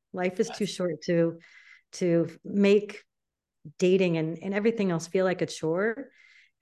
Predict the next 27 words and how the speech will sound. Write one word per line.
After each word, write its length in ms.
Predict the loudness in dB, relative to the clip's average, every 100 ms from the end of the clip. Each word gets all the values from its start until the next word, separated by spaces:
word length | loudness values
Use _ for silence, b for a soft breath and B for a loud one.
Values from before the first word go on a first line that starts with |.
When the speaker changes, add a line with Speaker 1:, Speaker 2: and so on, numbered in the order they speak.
| b
Speaker 1:
Try 200 | -4 0
to 140 | 0 0
have 300 | -2 -2 -4
a 60 |
positive 760 | -6 -6 -6 -4 -2 -2 -4 -18 _ _ _ _ _ _ _ -2
mindset 560 | -2 -2 -4 -4 -4 -6
and 160 | -10 -8
have 240 | -6 -8
fun 340 | -6 -6 -4
every 320 | -4 -6 -4 -4
day, 280 | -4 -6
especially 520 | -8 -8 -8 -6 -4 -4
when 160 | -6
you're 160 | -10 -10
dating, 460 | -12 -12 -12 -12 -14 _ _
and 100 | -2
get 80 | -2
Speaker 2:
Yes. 60 | -2
Speaker 1:
help 180 | -4 -6
if 140 | -6
you 80 | -4
need 240 | -2 -2
it, 180 | -4 -10 _ _ _ -8
'cause 80 | -4
it's 180 | -4 -4
Speaker 2:
Yes, 20 |
Speaker 1:
out. 140 | -8